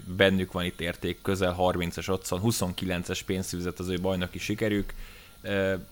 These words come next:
a divízióban egyértelműen a legerősebb csapat, szerintem erre is,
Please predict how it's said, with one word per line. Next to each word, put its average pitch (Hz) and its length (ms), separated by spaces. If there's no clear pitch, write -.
a - 140
divízióban 113 720
egyértelműen 143 800
a 135 40
legerősebb 120 560
csapat, - 500
szerintem 107 500
erre 110 200
is, - 260